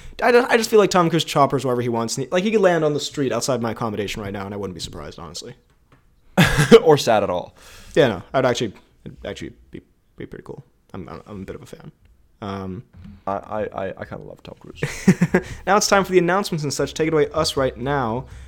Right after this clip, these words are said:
Speaker 1: Uh, first of
Speaker 2: Ooh,
Speaker 1: all,
Speaker 2: right now?
Speaker 1: G C Green sent in a exclusive leaked version of the Doctor Strange two trailer on Twitter. And by that, I, of
Speaker 2: No.
Speaker 1: course, mean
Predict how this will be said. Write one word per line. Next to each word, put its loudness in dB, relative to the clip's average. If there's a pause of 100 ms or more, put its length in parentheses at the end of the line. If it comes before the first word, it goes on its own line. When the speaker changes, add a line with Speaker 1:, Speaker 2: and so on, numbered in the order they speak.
(140)
Speaker 1:
Uh, 6
first 4
of 4
Speaker 2:
Ooh, 10
Speaker 1:
all, 4
Speaker 2:
right 0
now? 2 (260)
Speaker 1:
G 2
C 4
Green 6
sent 2
in 2 (100)
a 2 (180)
exclusive 2
leaked -2
version 0
of -4
the 0
Doctor 0
Strange 0
two -2
trailer -2
on -4
Twitter. 0 (520)
And -6
by 2
that, 8
I, 6
of 4
Speaker 2:
No. -2
Speaker 1:
course, 4
mean 0